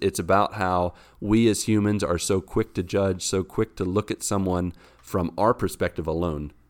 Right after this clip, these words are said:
and not considering the perspective of the other. And this game forces us to sit, to stand and rock and run and fight in the shoes of other people. And to even then see them do that amidst each other,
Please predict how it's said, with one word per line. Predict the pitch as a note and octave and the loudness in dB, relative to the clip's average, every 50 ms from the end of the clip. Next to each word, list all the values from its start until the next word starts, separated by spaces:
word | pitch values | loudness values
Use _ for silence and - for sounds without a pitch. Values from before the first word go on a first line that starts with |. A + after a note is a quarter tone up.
| _ - | _ -6
and | F2 F2 F2+ F#2 | -4 -4 -2 -2
not | G2 G2+ A2 A2 - - | -2 -2 -2 -4 -6 -6
considering | - G2+ G2 - - F#2+ F2+ F#2 F2 F2 | -6 -6 -4 -4 -2 -2 0 -2 -2 -2
the | E2 | -4
perspective | - - F2 - - F2+ E2+ - - E2 | -4 -6 -6 -4 -4 -4 -4 -4 -6 -6
of | E2 D#2 | -6 -4
the | D#2 E2 - | -4 -4 -2
other. | - F2+ E2 D#2 D2+ D2 - - _ _ _ _ _ _ | -2 -2 -2 -2 -4 -6 -8 -12 _ _ _ _ _ _
And | - F2+ F#2+ | -6 -2 -2
this | G2+ A2 A2+ | 0 -2 -2
game | G#2+ G2+ F#2+ F#2 F2+ E2+ | 0 0 0 0 0 -2
forces | E2 - - - - G#2 A#2 A#2+ - - F2+ E2 E2 | -4 -8 -12 -6 -2 0 0 0 0 -2 -4 -6 -6
us | D2+ C#2 D2+ - - - - - - _ _ _ _ _ _ _ _ _ - - | -6 -8 -8 -8 -10 -12 -12 -16 -20 _ _ _ _ _ _ _ _ _ -10 -6
to | - F#2 | -4 -4
sit, | - - - - C3 B2+ B2+ - - - - | -4 -2 0 2 2 4 2 2 -2 -6 -6
to | - F#2 | -6 -4
stand | - - - A#2 A#2 B2 B2+ B2+ B2+ A#2+ G#2+ | -4 -2 0 2 2 4 4 2 2 0 0
and | - G2 F#2 F2+ F2+ | -2 -4 -4 -2 2
rock | G2 G2+ G#2 G#2+ G#2+ - - | 2 4 4 2 0 -2 -6
and | - F2+ F2 F2 F2+ | -10 -8 -8 -4 -2
run | F#2+ G2 G2 G2 G2 G2+ G2+ G2+ G2+ - - _ _ _ _ _ | 0 0 2 2 2 0 0 -2 -4 -10 -16 _ _ _ _ _
and | - F#2 F2 E2+ E2 | -6 -4 -4 -4 -6
fight | - - A#2 G#2 G2 F#2 - - - - | -4 0 0 2 2 0 -2 -6 -6 -4
in | G#2+ G2+ G2 | -2 0 0
the | F#2+ F2+ | 0 -2
shoes | - - - A#2+ A#2 A2+ A2+ G2+ G#2 | -4 -4 -2 -2 0 0 0 0 -2
of | F2+ F2 | -2 -2
other | - F#2 F#2+ F#2 F#2 | -2 -2 -2 -2 -4
people. | - F#2+ E2+ - - C2 D2 - - _ _ _ _ _ _ _ - | -4 -6 -8 -8 -10 -12 -12 -14 -16 _ _ _ _ _ _ _ -6
And | F#2+ F#2 | -6 -4
to | - G#2 | -2 -2
even | D#2+ - A#2+ A#2 A#2 G#2 G2+ | 0 0 0 0 0 0 2
then | A#2 B2+ A#2+ A2 G#2+ G#2 F#2+ - - _ | 2 2 4 2 2 0 -2 -6 -12 _
see | - - - - C3 A#2+ A2+ | -10 -8 -2 0 0 2 2
them | A#2+ C3+ D3+ C#3 | 2 2 2 2
do | A2 A2+ G#2+ G2 | 2 2 2 4
that | F#2+ F#2 F#2 F#2 | 4 2 2 0
amidst | F2+ F#2 F#2 - - | 0 -2 -2 -4 -6
each | F#2 E2+ - - | -8 -6 -2 0
other, | G#2+ A2 E2+ D2+ D2+ D2+ - | 0 0 0 -2 -6 -8 -12